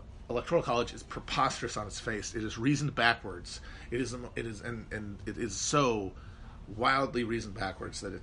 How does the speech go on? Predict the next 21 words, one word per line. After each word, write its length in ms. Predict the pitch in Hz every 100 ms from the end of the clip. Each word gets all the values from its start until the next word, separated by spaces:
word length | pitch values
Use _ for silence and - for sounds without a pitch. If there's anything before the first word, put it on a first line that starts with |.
| -
it's 300 | - - 139
not 120 | 127
even 160 | 110
worth 240 | 104 98 -
engaging 460 | 104 92 101 85 -
with. 80 | - - - - - - - -
Uh, 180 | 110 101
so 160 | -
that's 180 | 139 170
already 260 | 170 143 123
a, 60 | 101
an 140 | 104
illegitimacy. 600 | 101 98 - 101 92 - 95
Then 120 | 123
you 80 | 135
have 80 |
gerrymandering 680 | 117 131 135 127 127 123 120
and, 160 | 107 104
and, 180 | 104
and, 220 | - 98 -
and 160 | 101